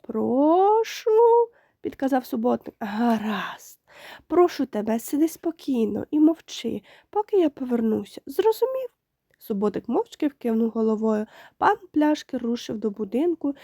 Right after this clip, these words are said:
і спробував нечутно відчинити двері. Але пані Моркван давно вже чатувала на нього.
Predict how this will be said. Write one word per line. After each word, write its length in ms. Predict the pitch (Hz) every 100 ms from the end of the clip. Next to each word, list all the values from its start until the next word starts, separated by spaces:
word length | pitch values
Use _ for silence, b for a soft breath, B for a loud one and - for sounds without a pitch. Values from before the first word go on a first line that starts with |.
| B - -
і 140 | 320
спробував 1080 | - - - 220 233 311 392 320 294 294 285 277 - b b _
нечутно 720 | 226 220 - 294 381 - 294 262
відчинити 580 | 240 - 220 220 226
двері. 500 | 208 202 202 202 208 - -
Але 240 | 320 392
пані 320 | 392 508 523
Моркван 640 | 302 262 - 285 294 302 226
давно 440 | 214 214 240 381
вже 160 | 330 262
чатувала 640 | - - 208 214 226 233
на 120 | 214
нього. 440 | 214 220 220 226